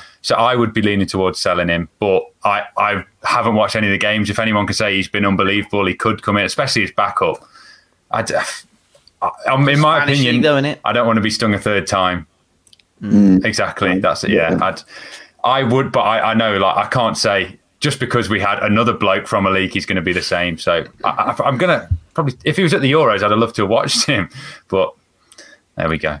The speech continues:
Speaker 3: Yeah, we've got an-, another question here from Jay Baines, and, uh, I'll, I'll, Tom, this is for you, and I'll, I'll, I'll ask the rest of the group 'cause I think it's, I think it will split opinion.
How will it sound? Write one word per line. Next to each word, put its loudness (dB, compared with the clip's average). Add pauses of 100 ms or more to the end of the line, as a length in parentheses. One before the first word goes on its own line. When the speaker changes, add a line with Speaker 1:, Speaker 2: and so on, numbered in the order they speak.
(320)
Speaker 3:
Yeah, 2
we've 2
got 4
an-, 4
another 4
question 2
here 4
from 2
Jay 2
Baines, 4
and, 4
uh, 4
I'll, 2
I'll, 2
Tom, 2
this 2
is 4
for 4
you, 4
and 4
I'll, 4
I'll, 4
I'll 6
ask 0
the 2
rest 2
of 2
the 2
group 4
'cause 0
I -14
think 2
it's, -2 (320)
I 0
think 2
it 6
will 6
split 2
opinion. 2